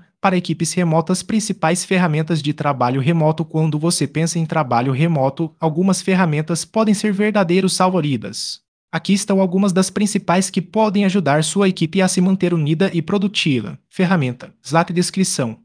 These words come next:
plataforma de mensagens instantâneas. Uso principal, comunicação em tempo real. Ferramenta: Trello descrição, gerenciamento de projetos visual. Uso principal, organização de tarefas.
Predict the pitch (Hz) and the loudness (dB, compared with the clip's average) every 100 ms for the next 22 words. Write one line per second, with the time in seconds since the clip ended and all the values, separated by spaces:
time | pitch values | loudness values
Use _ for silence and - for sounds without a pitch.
0 | _ 196 196 190 180 175 170 156 151 170 | _ 0 0 0 2 2 2 2 0 0
1 | 151 151 156 156 160 202 190 196 185 175 | 0 2 2 0 0 -2 2 2 2 2
2 | 175 175 185 208 202 202 139 113 123 - | 0 0 0 0 -2 -2 0 -2 -4 -12
3 | - 190 185 185 190 - 135 147 156 185 | -2 2 2 2 0 0 0 0 0 0
4 | 180 160 139 113 131 - _ _ - 196 | 2 2 0 -2 -8 -16 _ _ 2 4
5 | 190 135 135 139 - - 175 180 170 - | 6 4 0 -10 -12 2 4 4 2 2
6 | 190 165 156 113 123 _ - 175 196 196 | 2 2 0 0 -4 _ 0 4 4 4
7 | 180 151 165 156 175 190 156 180 208 170 | 4 4 2 0 4 4 6 4 4 4
8 | 190 175 175 175 170 185 190 196 196 156 | 6 6 6 4 2 2 2 2 2 2
9 | 127 120 _ 185 180 160 175 - 180 185 | 2 0 _ 0 2 2 2 4 4 4
10 | 190 165 127 120 - - - | 4 2 2 0 -6 -8 -10